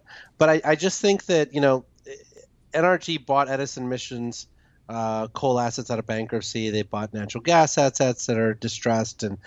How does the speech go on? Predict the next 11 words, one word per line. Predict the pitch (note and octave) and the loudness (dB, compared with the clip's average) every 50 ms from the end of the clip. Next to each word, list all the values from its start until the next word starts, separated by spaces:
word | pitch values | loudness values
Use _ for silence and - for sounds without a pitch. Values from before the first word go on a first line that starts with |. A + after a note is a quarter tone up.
| - - - - - - | -20 -20 -18 -18 -12 0
so | - - F#3 | 4 6 8
they're | F3+ F#3 | 8 8
not | F#3 G#3+ A#3 B3+ B3 - | 8 6 6 4 2 0
saying | - - - - E3 D#3 E3 D#3+ D3+ D3 C#3 C3+ C3 | -2 -2 2 4 4 6 6 6 6 4 2 2 0
that | B2+ B2 - | -2 -4 0
they're | C3+ B2+ B2 | 0 2 2
moving | A#2+ B2 C3 C3+ B2+ C3+ B2 B2 | 2 2 2 2 2 0 0 0
away | A#2+ G#2+ G2+ A#2 A#2+ B2 B2 | -2 -2 -2 -2 0 0 0
from | A#2+ - - B2 G#2+ G#2 | -2 -2 -2 -4 -4 -4
fossil | - A#2 A2 A2+ A2+ - D3+ C#3+ | -4 -4 -4 -4 -4 -4 -6 -6
fuels. | - - E3+ E3+ F3 E3+ D#3+ - | -4 -2 0 0 0 0 -2 -6